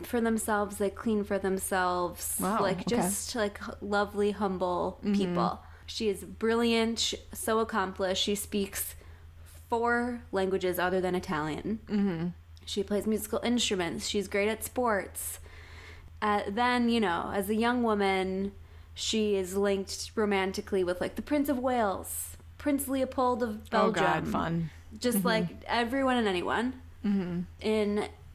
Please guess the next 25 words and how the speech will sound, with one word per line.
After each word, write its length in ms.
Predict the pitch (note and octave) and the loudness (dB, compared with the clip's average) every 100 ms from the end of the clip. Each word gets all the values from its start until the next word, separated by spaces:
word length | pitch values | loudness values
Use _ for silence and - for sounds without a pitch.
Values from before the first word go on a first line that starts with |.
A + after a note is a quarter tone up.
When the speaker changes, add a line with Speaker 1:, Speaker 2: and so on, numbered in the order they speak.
| G3+ | -8
Speaker 1:
June 320 | G#3+ A#3+ C4 D4 | -2 2 2 2
of 100 | C4+ | 2
nineteen 380 | B3+ B3 C#4+ C#4+ | 2 2 2 0
twenty-five, 880 | C4 B3+ C#4+ - - - A3+ D4 - - | 2 0 0 0 -2 0 0 0 -4 -8
she 240 | - B3 | -4 -2
becomes 460 | A3+ B3 A#3 G#3+ G#3+ | -2 -2 0 -2 0
engaged 600 | B3+ A#3+ F3+ F3+ - - | 0 0 -2 -2 -2 -4
to 240 | - G3 F#3 | 0 0 0
Prince 560 | - C#4 C4+ C#4 - C4+ | -2 0 0 0 -6 -6
Philip 360 | - B3 B3+ C4 - | -2 0 0 -2 -2
of 300 | G3+ - - - - - | -2 -4 -12 -14 -16 -6
Hesse. 600 | - A3 D#4+ - - - - - - - - - - | 0 0 0 -4 -4 -6 -10 -16 -18 -18 -18 -10 -4
Speaker 2:
Okay. 160 | G#3+ | -2
Speaker 1:
I 40 | F3 | 0
think 180 | C#4 C#4+ | -2 -4
it's 140 | C#4 | -10
pronounced, 460 | - D4 D#4 E4 - | -6 -2 -2 -2 -2
which 180 | G#3 | -2
is 140 | G#3+ G3+ | 0 2
a 40 | |
Speaker 2:
Mm-hmm. 80 | G3 | 2
Speaker 1:
state 360 | F3+ - G3 G3+ | 0 -2 0 0
in 140 | G3 | 0
Germany, 500 | F#3 E3+ D3+ G3+ C4 - - - | -2 -2 0 0 0 -6 -16 -8
Speaker 2:
Mm-hmm. 300 | A3 G3+ F#3 | 0 2 2